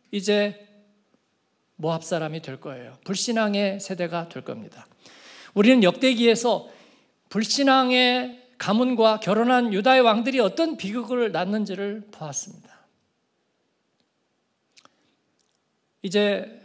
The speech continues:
그들의 노암-, 아, 나오미의 다음 세대는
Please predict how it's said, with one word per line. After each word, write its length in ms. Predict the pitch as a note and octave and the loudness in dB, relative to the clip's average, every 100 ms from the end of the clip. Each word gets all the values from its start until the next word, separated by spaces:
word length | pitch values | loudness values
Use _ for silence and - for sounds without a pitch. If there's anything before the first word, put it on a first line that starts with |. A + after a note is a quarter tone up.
| - | -8
그들의 560 | F#3+ G3+ G3 F#3+ F#3 | -2 2 4 4 4
노암-, 440 | D#3+ F#3 F3+ F#3 - - | 6 6 4 0 -10 -10
아, 180 | D3+ D#3+ | -8 -6
나오미의 520 | D#3 E3 G#3 G3+ G3 | 4 6 6 4 2
다음 320 | G3 E3+ G#3+ | 0 0 0
세대는 640 | B3+ G#3+ G#3 A#3+ A#3+ A#2+ | 0 -2 0 0 0 -4